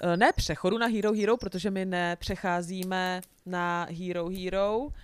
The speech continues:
eh, tedy přecházíme, ale ne úplně, eh, se všemi díly. Budeme dál,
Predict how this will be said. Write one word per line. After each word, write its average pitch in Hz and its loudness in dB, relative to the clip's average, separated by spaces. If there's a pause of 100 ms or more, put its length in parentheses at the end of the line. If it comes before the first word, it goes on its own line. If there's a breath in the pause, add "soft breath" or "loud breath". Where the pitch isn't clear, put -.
(380 soft breath)
eh, 180 2
tedy 185 2
přecházíme, 190 4
ale 185 4
ne 190 0
úplně, 180 -2 (440 soft breath)
eh, 175 0
se 202 -2
všemi 269 4
díly. 220 8
Budeme 220 6
dál, 240 8